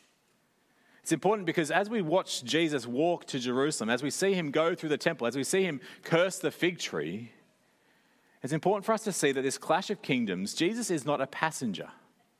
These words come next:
Jesus is actually in the driver's seat here. Jesus is driving this forward.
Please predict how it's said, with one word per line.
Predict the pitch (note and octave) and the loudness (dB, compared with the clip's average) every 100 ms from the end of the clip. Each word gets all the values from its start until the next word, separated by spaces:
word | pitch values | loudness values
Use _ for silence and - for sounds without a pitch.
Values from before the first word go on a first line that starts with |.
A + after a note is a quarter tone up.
| _ _ _ _ _ _ _ _ _ _ | _ _ _ _ _ _ _ _ _ _
Jesus | A#2 F3 A3+ G#3+ E3+ | 0 2 2 -2 0
is | D3 | 0
actually | D3 - C#3+ D3 | 0 -2 -2 0
in | D#3+ | 0
the | D#3+ | 0
driver's | C#3 C3 D3+ D#3+ D3+ C3+ | 0 2 2 2 -2 -4
seat | - F2 | -4 -4
here. | F2+ D#2+ | -4 -6
Jesus | F2 D#3 G#3+ F#3 | -2 0 0 0
is | D#3 A#2 | -2 -4
driving | G#2 C#3 D#3 F#3 F3 D3+ | -2 2 2 2 0 -2
this | C#3+ C3+ | -2 -2
forward. | - C3+ C#3+ F2+ B1+ - | -4 -2 0 -2 -6 -12